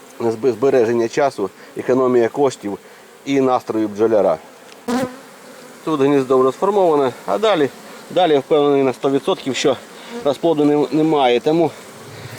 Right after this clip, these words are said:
тому рамки гребемо всі без розбору. Чи Додан,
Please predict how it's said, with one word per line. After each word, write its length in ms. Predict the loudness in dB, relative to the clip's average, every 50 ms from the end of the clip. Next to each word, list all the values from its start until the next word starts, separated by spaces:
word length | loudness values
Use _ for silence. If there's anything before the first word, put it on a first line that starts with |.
| -16 -6
тому 320 | -2 0 2 4 2 2 2
рамки 400 | 2 0 2 2 0 -2 -6 -8
гребемо 460 | -6 -2 -2 0 0 0 2 2 0
всі 340 | 0 -2 -2 -2 -2 -2 -2 -2 -8 -20 -20 -20 -20 -20 -18 -12
без 280 | -2 0 2 2 4
розбору. 560 | 2 2 0 0 0 2 2 4 4 2 0 -2 -6 -20 -20 -20 -20 -20 -20 -20 -20 -20 -20 -20 -12
Чи 160 | -8 -4 -4 0
Додан, 560 | 0 0 0 2 2 2 2 2 2 0